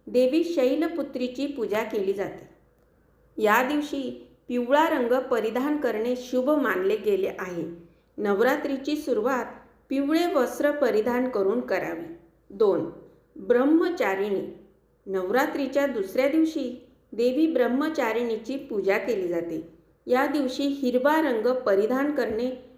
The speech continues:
शुभ ठरेल. हिरवा रंगाचा कोणताही शेड घालणे योग्य ठरेल. तीन, चंद्रघंटा. नवरात्रीच्या तिसऱ्या दिवशी फिकट तपकिरी रंग परिधान करणं योग्य ठरेल. चार, कुष्मांडा.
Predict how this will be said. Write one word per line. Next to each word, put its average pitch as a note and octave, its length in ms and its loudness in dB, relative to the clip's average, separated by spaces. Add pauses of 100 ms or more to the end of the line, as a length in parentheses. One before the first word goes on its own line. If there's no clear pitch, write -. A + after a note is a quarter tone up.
शुभ C4+ 300 0
ठरेल. A#3 560 0 (440)
हिरवा G#3+ 360 2
रंगाचा A#3+ 500 0
कोणताही A#3+ 720 0
शेड B3 320 0
घालणे G#3+ 400 0
योग्य G#3+ 400 -2
ठरेल. F3+ 500 -8 (340)
तीन, C4+ 260 0 (640)
चंद्रघंटा. B3+ 840 0 (440)
नवरात्रीच्या C4 800 -2
तिसऱ्या C4+ 560 -2
दिवशी C#4+ 680 -2 (360)
फिकट B3+ 400 0 (220)
तपकिरी D#4 580 0
रंग A#3+ 340 2
परिधान A3 520 -2
करणं G3+ 380 -2
योग्य G3+ 420 -2
ठरेल. - 320 -8 (600)
चार, G#3+ 200 4 (580)
कुष्मांडा. B3+ 720 -2